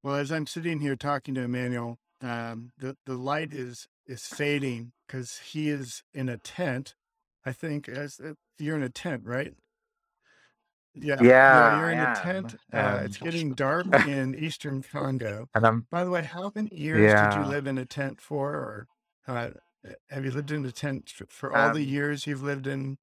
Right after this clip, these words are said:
Speaker 1: Congo? Or?
Speaker 2: So I, I, yeah, I have a, I have a tent that's behind me, and then,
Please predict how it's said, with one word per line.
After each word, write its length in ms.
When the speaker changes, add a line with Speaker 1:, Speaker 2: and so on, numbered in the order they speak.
Speaker 1:
Congo? 440
Or? 240
Speaker 2:
So 200
I, 300
I, 340
yeah, 180
I 80
have 160
a, 100
I 80
have 140
a 60
tent 400
that's 200
behind 380
me, 180
and 120
then, 340